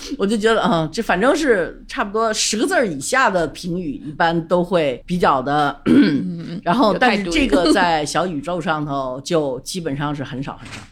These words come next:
Speaker 2: 因为你刚才讲到国外的一些的播客节目中间会穿插一些音效啊，然后有一些音乐。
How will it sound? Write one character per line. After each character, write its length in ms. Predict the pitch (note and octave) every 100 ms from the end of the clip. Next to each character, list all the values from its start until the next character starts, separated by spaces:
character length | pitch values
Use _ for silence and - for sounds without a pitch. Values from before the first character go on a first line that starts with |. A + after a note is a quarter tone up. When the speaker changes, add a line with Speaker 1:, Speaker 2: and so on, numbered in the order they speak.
| - _ _ - _
Speaker 2:
因 120 | B3+
为 40 | B3+
你 80 | D#3+
刚 160 | G3
才 120 | G3
讲 260 | F3 D#3 G2
到 220 | E3+ D#3
国 220 | D#3+ C#3+
外 140 | F3+ F#3
的 80 | D#3+
一 140 | D3+
些 180 | D#3+ D#3+
的 80 | D#3+
播 200 | E3+ E3+
客 180 | -
节 180 | E3 D3+
目 220 | D3+ D#3 D3+
中 260 | - F3
间 160 | E3+ E3+
会 120 | F#3 D#3+
穿 320 | - F3 F3
插 240 | - E3
一 80 | D#3+
些 200 | D#3+ D#3+
音 240 | C#3+ F#3
效 380 | F#3+ - G#3 E3+
啊， 380 | E3 D#3+ D3 D3+
然 260 | D#3 D3+ E3+
后 160 | E3+
有 160 | E3 C#3+
一 60 |
些 120 | D3+ F3
音 300 | E3+ F3 F3+
乐。 260 | F3+ -